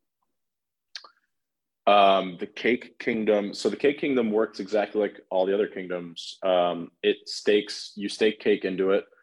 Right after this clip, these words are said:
and then it, the, the kingdom's contract takes that cake and it stakes it on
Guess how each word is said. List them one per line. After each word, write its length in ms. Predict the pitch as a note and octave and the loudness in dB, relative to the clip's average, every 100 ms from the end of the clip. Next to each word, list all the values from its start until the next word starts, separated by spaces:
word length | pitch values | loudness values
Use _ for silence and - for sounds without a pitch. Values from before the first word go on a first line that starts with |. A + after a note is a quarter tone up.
| _ _ - | _ _ -6
and 120 | F#2+ | -4
then 260 | F#2+ F2+ - | -2 -2 0
it, 200 | G2+ F#2 - - | 0 0 -4 -10
the, 420 | F#2 F#2 F2 D#2+ - | -2 0 0 -2 -6
the 80 | - | -8
kingdom's 400 | - G2 F#2+ F2+ | -4 -2 -2 -4
contract 720 | - F#2 F#2 G2+ F#2 - - - | -2 -2 0 2 2 0 -10 -6
takes 260 | - G2+ - | 0 0 0
that 220 | F#2 - | -4 -4
cake 400 | - F2+ F2 - - | -2 -2 -2 -10 -6
and 140 | F#2 | -4
it 140 | E2+ | -4
stakes 440 | - - G2+ F#2+ G2 | -6 0 0 2 2
it 200 | F#2 - - | 0 -2 -4
on 320 | F#2 F#2 | -2 -2